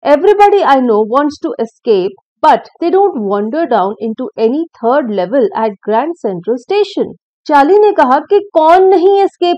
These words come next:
करना चाहता, सब अपनी life से दुखी हैं, सब बहुत ज्यादा sad हैं, unhappy हैं, सब escape करना चाहते हैं,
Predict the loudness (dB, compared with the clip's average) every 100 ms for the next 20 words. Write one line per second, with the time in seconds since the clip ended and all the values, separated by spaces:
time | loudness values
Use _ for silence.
0 | 0 0 0 -4 0 0 0 -4 -8 _
1 | _ _ _ _ _ _ 2 4 4 2
2 | 2 2 2 2 0 -4 -4 -4 -2 0
3 | 0 -2 -8 _ _ _ 0 0 2 0
4 | 4 2 4 0 0 -2 0 2 4 4
5 | 2 -2 -2 -4 -2 0 -2 -4 -8 -8
6 | -8 _ _ _ 0 2 4 0 0 -4
7 | -2 0 0 -2 -4 -2 -2 -2 -2